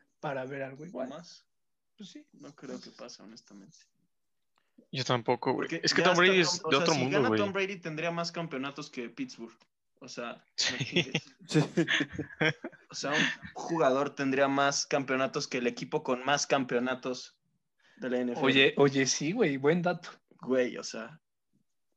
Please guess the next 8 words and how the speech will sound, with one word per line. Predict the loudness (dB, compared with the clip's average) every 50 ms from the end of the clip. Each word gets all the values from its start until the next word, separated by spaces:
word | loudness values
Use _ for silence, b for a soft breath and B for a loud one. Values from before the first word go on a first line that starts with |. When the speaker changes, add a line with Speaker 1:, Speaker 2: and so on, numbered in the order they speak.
| _ _ _
Speaker 2:
está | -18 -18 -16 -12 -12 -10 -10 -10
cabrón. | -10 -10 -10 -6 0 4
Speaker 4:
Vaya | 6 8 10 10 12
Speaker 1:
Está | 12
Speaker 4:
dato | 12 10 10 6 4
Speaker 1:
fuerte. | 6 4
Speaker 4:
perturbador, | 4 4 4 4 6 8 10 10 10 10 10 8 6 4
¿no? | 4 4 4 4